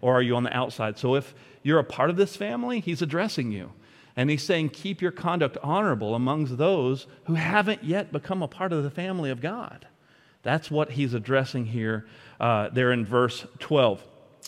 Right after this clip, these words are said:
Let's go back and let's circle to the first three verses. He says, "Put away all malice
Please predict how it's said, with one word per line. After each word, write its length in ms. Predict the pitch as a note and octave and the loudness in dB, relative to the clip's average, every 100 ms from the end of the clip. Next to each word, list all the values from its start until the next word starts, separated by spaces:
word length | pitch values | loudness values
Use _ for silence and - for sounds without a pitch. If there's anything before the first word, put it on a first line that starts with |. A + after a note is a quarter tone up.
| - | 0
Let's 180 | F3+ G#3+ | 2 4
go 180 | B3 A3+ | 6 8
back 260 | F3+ E3 F3 | 8 8 4
and 140 | D#3+ | 2
let's 160 | D#3 - | 0 2
circle 300 | F#3 E3 D#3 | 2 2 2
to 120 | D#3+ | 2
the 100 | C3 | 2
first 440 | D3+ D3 - - | 4 2 2 -6
three 180 | D3 C#3+ | 0 2
verses. 540 | C3 C#3 C3+ A#2 G#2+ - - - | 4 2 2 -4 -6 -12 -20 -2
He 120 | A3 | 2
says, 300 | A3 G#3+ E3+ - - | 6 6 6 -2 -14
"Put 260 | - A#3+ B3 A3+ | 8 8 8 6
away 920 | F#3+ F3+ A3 G#3 C#3 C3 C#3+ D#3 - - - - - | 6 6 6 8 6 6 4 0 -6 -16 -20 -10 4
all 320 | F3 G3 G3+ | 8 8 8
malice 800 | F3+ E3 E3+ F#3+ G#3+ A3 - - | 6 4 4 4 4 2 -2 -14